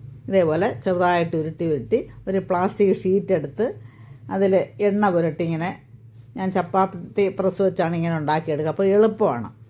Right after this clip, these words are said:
ഒരു പ്രാവശ്യം എണ്ണ പുരട്ടിയാൽ മതി, പിന്നെ നമുക്ക്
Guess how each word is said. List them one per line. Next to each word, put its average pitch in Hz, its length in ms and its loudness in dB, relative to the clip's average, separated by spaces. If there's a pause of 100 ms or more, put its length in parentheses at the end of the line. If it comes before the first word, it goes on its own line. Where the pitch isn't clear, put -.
(1300)
ഒരു 226 180 6
പ്രാവശ്യം 208 400 4
എണ്ണ 202 120 0 (180)
പുരട്ടിയാൽ 185 400 0
മതി, 190 180 -2
പിന്നെ 190 220 0
നമുക്ക് 185 260 -2